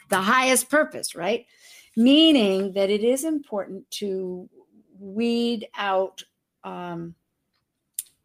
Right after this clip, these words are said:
what we can't answer ourself within ourself and our own, uh,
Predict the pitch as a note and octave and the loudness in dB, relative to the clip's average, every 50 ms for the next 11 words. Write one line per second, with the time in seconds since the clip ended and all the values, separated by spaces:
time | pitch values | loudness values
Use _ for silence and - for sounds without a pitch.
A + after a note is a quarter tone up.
0 | _ _ _ _ _ _ _ _ _ _ _ _ - G3+ B3 B3 B3 A3+ A3+ - | _ _ _ _ _ _ _ _ _ _ _ _ -2 0 2 2 2 0 0 -2
1 | - C4 C#4+ D4 C#4+ C#4 - - G#3+ A3+ A#3 A#3+ - - A3+ - - F#3 F3+ E3+ | -2 0 0 0 0 -2 -4 -4 -4 -2 -2 -4 -6 -8 -8 -8 -10 -12 -10 -8
2 | - - - - - F#3+ F#3 G3 G#3 - - - F3 E3+ F3 - F#3+ F#3+ F#3+ G3 | -8 -6 -6 -4 -4 -4 -4 -4 -6 -8 -8 -10 -10 -10 -8 -8 -6 -6 -4 -4
3 | G3 G3+ F#3 - - - F#3+ F3+ F#3 F#3 F3+ - - - F3 F3 E3+ D#3+ D#3+ D#3+ | -6 -6 -6 -6 -6 -6 -6 -8 -8 -10 -12 -14 -16 -16 -16 -14 -12 -12 -12 -12
4 | - - _ - F#3 F3+ F3 F3 E3+ E3 E3 D#3+ - _ _ _ _ _ _ _ | -14 -16 _ -12 -12 -10 -8 -8 -8 -8 -10 -12 -16 _ _ _ _ _ _ _
5 | _ _ _ _ _ _ _ _ _ _ _ _ _ _ _ _ E3 D#3 D3+ D3+ | _ _ _ _ _ _ _ _ _ _ _ _ _ _ _ _ -20 -20 -18 -18
6 | D3+ D3 D3 | -20 -20 -20